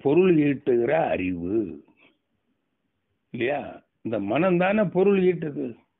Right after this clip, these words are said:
தொழில் அறிவு தானே. பொருள் இல்லாம வாழ முடியாது. மக்கள் உறவு இல்லாம வாழ முடியாது. மக்கள் உறவை பேணி காக்கணும்னா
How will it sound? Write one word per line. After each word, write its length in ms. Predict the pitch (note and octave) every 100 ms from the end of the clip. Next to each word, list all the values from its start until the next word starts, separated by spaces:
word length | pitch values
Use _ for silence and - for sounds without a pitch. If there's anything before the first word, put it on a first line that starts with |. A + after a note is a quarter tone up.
| _ _ _ _ _ _
தொழில் 360 | - F3 G3 F#3 B2+
அறிவு 400 | A2 G#2 F#2+ A2 B2 C#2+ - _ _ _ _ _ _ _ _ _ _ A2
தானே. 240 | B2 B2 F#2
பொருள் 240 | - F#3 G#3
இல்லாம 280 | G3 F#3+ F#3+ F3
வாழ 120 | F3 F3
முடியாது. 400 | C3 G2+ - - _ _ _ _ _ _ _ _ _ _
மக்கள் 460 | - C#3 C#3 F#3+ E3+ B2+ F2+ - _ _ _ _ _ _ -
உறவு 380 | C#3 G3+ G3+ F#3
இல்லாம 400 | D#3+ D#3+ D3+ D3+
வாழ 240 | D3 A#2+ B2+
முடியாது. 460 | A#2 F#2 D2+ B1+ - _ _ _ _ _ _ _ _ _ _ _ -
மக்கள் 320 | C#3 - F3+ D#3+
உறவை 280 | F#3+ G#3+ F#3+
பேணி 360 | C#3+ G3 G3+
காக்கணும்னா 640 | F3 F3+ E3+ F#3 E3+ E3 E3+